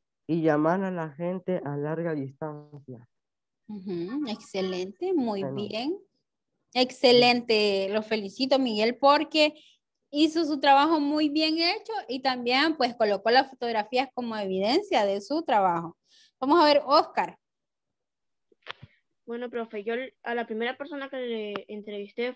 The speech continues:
Speaker 3: fue a mi primo, que tiene dieciocho años. Bueno, mi primo me dijo que el teléfono para él fue innovador,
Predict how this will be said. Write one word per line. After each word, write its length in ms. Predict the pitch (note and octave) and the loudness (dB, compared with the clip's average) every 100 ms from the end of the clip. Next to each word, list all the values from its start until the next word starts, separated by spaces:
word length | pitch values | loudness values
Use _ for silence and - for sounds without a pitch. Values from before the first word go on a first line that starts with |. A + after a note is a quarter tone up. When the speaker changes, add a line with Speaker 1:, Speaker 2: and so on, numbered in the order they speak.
| - | -8
Speaker 3:
fue 200 | A3+ A#3+ | -8 -6
a 80 | A3+ | -6
mi 120 | G#3 | -6
primo, 560 | - A3+ B3 A#3 A#3+ _ _ _ _ _ _ | -6 -6 -4 -4 -6 _ _ _ _ _ _
que 120 | - | -20
tiene 280 | - G#3 A3 | -12 -8 -6
dieciocho 460 | G#3+ G#3+ G#3 A3 G#3+ | -8 -8 -12 -10 -6
años. 440 | A3+ A3 G#3 _ _ _ _ _ _ _ - | -4 -6 -8 _ _ _ _ _ _ _ -4
Bueno, 280 | B3+ B3 | -2 0
mi 140 | A3+ A3+ | 0 -2
primo 260 | A#3 C4+ D4 | -4 -4 -4
me 180 | C#4+ | -4
dijo 320 | C4 C4+ D4 - | -4 -4 -4 -2
que 120 | B3+ | -4
el 160 | A3+ | -4
teléfono 640 | - G#3 G#3+ A3+ C4+ B3+ A#3+ | -6 -6 -6 -6 -8 -10 -8
para 340 | G#3 G#3 G#3+ | -6 -4 -4
él 120 | A#3 | -4
fue 260 | - A#3 B3 | -6 -8 -8
innovador, 760 | B3+ A#3+ A3+ G3+ F#3+ G#3 A#3+ | -8 -6 -4 -4 -4 -4 -4